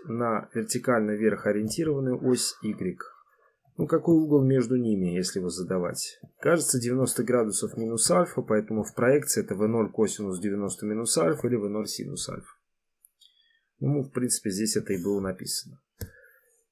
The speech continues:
Так, ну, можно тогда вот это все как-то объединить,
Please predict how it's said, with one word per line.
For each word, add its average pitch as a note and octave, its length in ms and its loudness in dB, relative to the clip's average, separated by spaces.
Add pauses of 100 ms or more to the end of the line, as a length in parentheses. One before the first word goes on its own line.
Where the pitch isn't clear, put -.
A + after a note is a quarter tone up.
(220)
Так, G2+ 260 4
ну, C#3+ 520 4
можно C3+ 340 2
тогда B2+ 340 4
вот B2 180 2
это B2 160 -2
все B2 200 0
как-то A#2 320 -2
объединить, B2 680 2